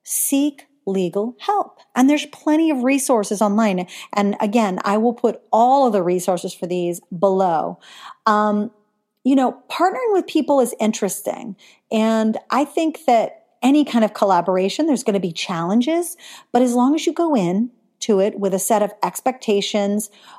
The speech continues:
and who's gonna do what and how things are gonna play out, like, what's gonna happen, then things can run a lot smoother and transition out of that partnership if necessary.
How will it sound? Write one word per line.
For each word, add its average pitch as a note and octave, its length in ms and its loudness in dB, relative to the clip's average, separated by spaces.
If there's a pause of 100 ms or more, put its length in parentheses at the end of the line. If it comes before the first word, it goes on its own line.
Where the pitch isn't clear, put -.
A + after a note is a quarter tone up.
(260)
and F#3 460 -2
who's A3+ 320 0
gonna C4+ 180 2
do C#4 180 2
what G3+ 600 2
and F#3 120 -4
how F#3 320 0
things B3 300 2
are C4 60 0
gonna C4 180 0
play C4+ 340 2
out, G3 220 2
like, - 180 -4
what's E3+ 340 -2
gonna C#4 200 0
happen, A#3 640 -2 (360)
then A3 640 0 (500)
things D4+ 320 -2
can B3+ 220 2
run G#3+ 460 2
a F#3+ 100 -2
lot F3+ 420 -2
smoother G3+ 800 2 (360)
and A3 440 0
transition G#3+ 580 0 (100)
out D4+ 180 0
of D4+ 120 0
that - 220 0
partnership A3+ 600 0 (140)
if C4+ 220 -2
necessary. - 720 -4